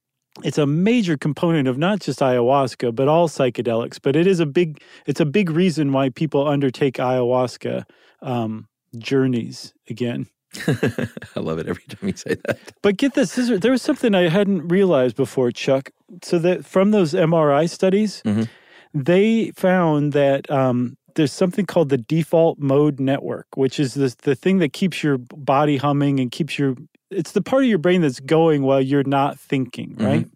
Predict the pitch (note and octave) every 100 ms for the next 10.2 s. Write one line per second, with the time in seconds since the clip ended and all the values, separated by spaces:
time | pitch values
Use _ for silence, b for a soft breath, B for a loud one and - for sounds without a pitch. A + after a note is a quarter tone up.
0 | _ _ _ _ _ _ _ B B B
1 | B - D#3 E3+ F3 - G3 A3 A3+ F3+
2 | D#3+ - D3 - C#3+ D#3 C#3+ B2+ F3 G#3+
3 | - A3+ C#3+ C#3+ F3+ G3 C#3+ C3+ C3 -
4 | C3 - A#2+ - C#3 B2+ - - - b
5 | b b b b D3 C#3 B2+ - G3+ F#3
6 | - A3 G#3 - C#3+ B2+ E3 F#3+ - C3+
7 | B2 B2 C3 B B B D3 B2 D3 G3
8 | - G#3+ F#3+ D#3 C3+ - D3+ D3 C#3+ -
9 | C3+ C3 C#3+ C#3+ D3 C#3+ C3+ C3+ C3 A#2+
10 | A#2